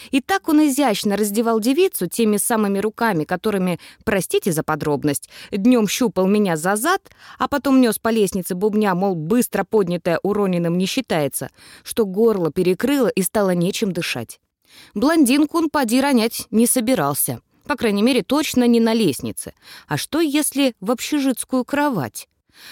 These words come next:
Отвернувшись, я схватилась за кружку с медовым напитком и сделала большой глоток, прокатившийся по горлу колючим комом. Неужели сладкий хмель всегда был таким горьким?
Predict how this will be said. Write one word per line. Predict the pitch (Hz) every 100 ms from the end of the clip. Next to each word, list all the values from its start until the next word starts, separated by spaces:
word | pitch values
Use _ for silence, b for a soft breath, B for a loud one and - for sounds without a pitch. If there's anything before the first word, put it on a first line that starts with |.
| B
Отвернувшись, | 285 330 359 349 330 - 143 -
я | 240
схватилась | 285 269 285 320 302 254
за | 247
кружку | - 311 320 -
с | 254
медовым | 233 190 233 196
напитком | 180 180 339 - 269 240 B B
и | -
сделала | 196 175 320 311 269
большой | 208 180 - 233
глоток, | 202 220 214 175 151 - B B
прокатившийся | - 202 196 208 196 185 - 170
по | 156
горлу | 151 262 269
колючим | 233 156 156 - 180
комом. | 160 151 143 135 139 b b 190
Неужели | 196 196 254 214
сладкий | - 214 - 196
хмель | - 254 269
всегда | - 208 175 269
был | 247 247 269
таким | 196 - 285 277 226
горьким? | 294 269 - - 120